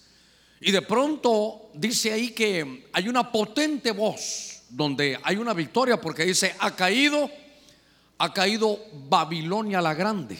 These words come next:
Estaba, hermano, leyendo unas versiones antiguas,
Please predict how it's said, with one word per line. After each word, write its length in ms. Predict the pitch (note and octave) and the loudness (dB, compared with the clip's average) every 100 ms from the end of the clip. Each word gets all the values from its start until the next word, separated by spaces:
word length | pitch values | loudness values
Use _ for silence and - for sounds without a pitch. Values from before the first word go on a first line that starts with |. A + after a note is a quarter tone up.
| A2+ | -8
Estaba, 600 | A#2 F3 F3+ C#3+ - - | 0 2 4 2 -2 -8
hermano, 380 | C3 C3 F3+ F3 | -4 0 0 0
leyendo 580 | C#3 B2 D3 A3+ F#3 D3+ | 0 0 -2 -4 -4 -4
unas 340 | D3+ D#3 E3 | -4 -4 -4
versiones 760 | D3+ C3 - D#3+ F#3 F#3 D#3 - | -4 -6 -6 -6 -4 -4 -4 -4
antiguas, 840 | C3+ C#3 A2 C4 A#3 D3+ - - | -4 -6 -4 -4 -2 -6 -8 -14